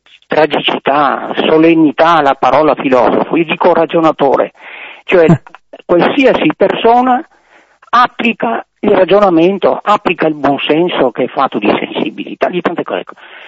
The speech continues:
Quindi, eh, la, la nos-, è, è impossibile andare fuori da quello che è il nostro, come siamo fatti. Ecco. C'è l-, l'umiltà, che è anche quella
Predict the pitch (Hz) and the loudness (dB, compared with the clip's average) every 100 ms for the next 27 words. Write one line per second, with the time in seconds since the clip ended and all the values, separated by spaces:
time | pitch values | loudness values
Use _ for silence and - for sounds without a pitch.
0 | - - 269 214 131 113 _ - - _ | -12 -2 0 2 0 -2 _ -20 -20 _
1 | - 214 175 - 190 185 180 - 190 196 | 2 4 4 2 2 2 2 2 2 2
2 | 262 240 - 214 294 262 240 190 - 302 | 0 -2 -2 -2 2 2 2 0 0 0
3 | 262 202 156 117 - - _ _ - - | 0 0 0 -2 -4 -18 _ _ -16 -4
4 | 156 160 190 170 - 180 175 165 147 - | 0 2 2 2 0 2 2 2 0 2
5 | 170 160 147 151 156 147 147 170 - 160 | 2 2 0 0 2 2 2 2 2 0
6 | 143 - 185 156 165 147 147 131 - - | -2 -2 -2 0 0 -2 -2 -6 -6 -6
7 | - _ _ _ - - - - 135 - | -8 _ _ _ -20 -20 -20 -14 -14 -14
8 | _ _ - - - 226 147 135 185 - | _ _ -16 -8 0 2 4 2 0 0
9 | 226 285 247 - 147 98 - _ _ - | 2 4 2 0 -2 -2 -8 _ _ -14
10 | - 147 117 _ - - - 359 214 202 | -4 -4 -4 _ -20 -20 -2 0 2 2
11 | - 269 254 202 190 156 117 101 101 | 2 0 2 0 2 2 2 -2 -6